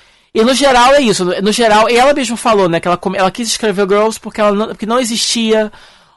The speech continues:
um, um seriado que mostrasse a vida dela, que, que, que, que com personagens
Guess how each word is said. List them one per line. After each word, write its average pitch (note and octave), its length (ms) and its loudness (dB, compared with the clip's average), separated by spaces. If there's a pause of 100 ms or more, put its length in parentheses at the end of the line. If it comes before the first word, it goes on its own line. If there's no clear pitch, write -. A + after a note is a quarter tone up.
(180)
um, F3+ 1040 0 (120)
um F#3 160 -2
seriado F3+ 920 2
que F3+ 300 0
mostrasse G#3 1120 -2 (880)
a G#3+ 100 2
vida A3+ 240 0
dela, A#3 300 2
que, F#3+ 140 -6
que, - 120 -16
que, G3+ 200 -8
que G#3+ 200 -4
com G#3 140 -12
personagens A3 680 -2